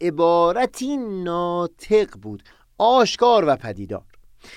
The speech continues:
بعد از ذکر این گونه نمونه‌ها در رفتار پیامبران الهی، مثل مورد حضرت عیسی و هم ارتکاب قتل از سوی حضرت موسی،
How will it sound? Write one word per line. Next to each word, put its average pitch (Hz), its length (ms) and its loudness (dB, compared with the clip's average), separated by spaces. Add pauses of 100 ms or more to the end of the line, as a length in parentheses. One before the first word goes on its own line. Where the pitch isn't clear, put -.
(220)
بعد 277 200 2
از 247 160 4
ذکر 240 280 -2
این 233 360 -2
گونه 170 280 2
نمونه‌ها 135 680 -4
در 127 160 0
رفتار 131 560 2
پیامبران 113 760 -4
الهی، 104 420 -8 (200)
مثل 175 300 -2
مورد 147 340 0
حضرت 123 380 0
عیسی 131 220 -4
و 139 140 2
هم 143 160 0
ارتکاب 143 600 -2
قتل 160 480 -2
از 131 120 -6
سوی 127 220 -6
حضرت 110 340 -6
موسی، 107 460 -8